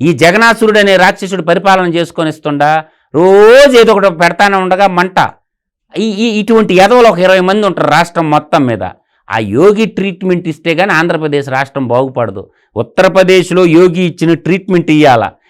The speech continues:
ఎదవలు ఒక ఇరవై మంది ఉంటారు. ఆ ఎదవలను పట్టుకొని ఎన్‌కౌంటర్ చేసి పారేస్తే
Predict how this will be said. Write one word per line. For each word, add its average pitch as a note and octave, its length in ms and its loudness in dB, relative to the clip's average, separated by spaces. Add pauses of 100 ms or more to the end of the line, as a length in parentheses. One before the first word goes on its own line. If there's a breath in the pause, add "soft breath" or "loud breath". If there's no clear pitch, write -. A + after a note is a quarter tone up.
(160)
ఎదవలు D3 440 2
ఒక E3+ 120 2
ఇరవై E3+ 220 2
మంది E3+ 300 0
ఉంటారు. B2 340 -4 (200)
ఆ A2+ 60 -2
ఎదవలను D#3+ 540 2
పట్టుకొని G3+ 420 0
ఎన్‌కౌంటర్ G3 560 0
చేసి F3+ 240 -2
పారేస్తే E3 680 2